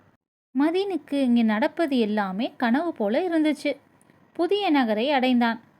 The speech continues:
அங்கே நாடே விழாக்கோலம் போல காட்சி அளித்தது. "என்ன விஷயம்?" அப்படின்னு கேட்டான். "ஏன், உனக்கு தெரியாதா? அரசரோட பிறந்த நாள் விழாவை நாளை கொண்டாட இருக்கிறாங்க. வான வேடிக்கைகள், கலை நிகழ்ச்சிகள்,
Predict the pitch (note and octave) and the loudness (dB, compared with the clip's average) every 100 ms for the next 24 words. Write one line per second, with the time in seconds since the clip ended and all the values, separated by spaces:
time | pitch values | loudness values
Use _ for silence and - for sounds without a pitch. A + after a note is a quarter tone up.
0 | _ A3+ A#3 A#3+ A#3 G3+ G3 G#3+ C#4+ D4+ | _ 0 2 4 2 0 -4 -2 0 -2
1 | G4 C#4+ E4 F#4+ F4 D#4+ A#3 G#3 A#3 F4 | -2 -2 -2 0 0 2 0 0 -2 0
2 | D#4+ D#4+ D#4+ D#4 C4+ B3 C4 A#3+ B3 _ | 0 0 2 0 0 0 0 0 -4 _
3 | _ _ _ A3 B3 G#4+ G#4+ F4 E4+ E4 | _ _ _ 0 0 0 -6 -4 -2 0
4 | D#4+ E4+ _ _ - B3+ A3 G#3 C4+ - | -2 -4 _ _ -6 -2 -2 -2 -4 -2
5 | E4 D4+ C#4+ - _ _ _ _ _ _ | -2 0 -2 -2 _ _ _ _ _ _
6 | _ _ _ _ _ _ _ - A3 F4 | _ _ _ _ _ _ _ -6 -2 0
7 | F#4+ C#4 D#4 D4+ D4+ C#4 D#4 C4+ G3+ A3+ | 2 2 2 0 0 2 2 2 2 0
8 | A3+ G#3 C#4 D4 F#4 D#4+ B3+ A3+ A3+ C4+ | -2 -2 -4 -2 0 2 0 -2 -2 0
9 | D#4 D#4 C4+ G#3+ G3+ G#3 G3+ G3+ C#4+ E4 | 0 2 2 0 0 0 0 0 0 0
10 | A#3 A#3+ C4 B3 A#3 A#3 D#4 E4 D#4+ C4 | 0 0 0 0 0 2 2 2 0 0
11 | B3+ B3 A3+ - _ _ - G#3+ A#3+ A#3 | 0 2 0 -4 _ _ -6 -2 0 0
12 | G#3+ G#3 G#3+ G3 G#3 D4 - - A3+ A3+ | -2 -2 -2 -2 -2 -2 -6 -4 0 0
13 | B3 A#3 G#3 G3 G#3 A3+ | 0 0 -2 -2 -2 -2